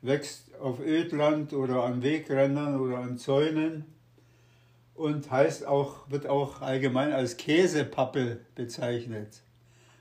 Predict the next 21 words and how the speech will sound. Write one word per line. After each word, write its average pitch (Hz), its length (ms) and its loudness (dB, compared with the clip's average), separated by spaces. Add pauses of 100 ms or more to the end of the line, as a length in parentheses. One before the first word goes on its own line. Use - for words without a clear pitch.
Warum 131 340 0
Käsepappel? 139 880 0
Die 120 100 -6
hat 123 180 -6 (680)
mit 123 220 -4
Käse 175 400 4
nicht 175 220 2
viel 175 180 2
zu 175 180 -2
tun 170 300 0
und 151 60 -2
mit 151 180 -2
Pappel 170 360 0
erst 151 460 -2
recht 156 420 -6
nicht. 120 360 -6 (1080)
Die, 143 400 4
äh, 131 480 -4
Früchte 185 640 4
sind 160 500 -2
rund 160 760 2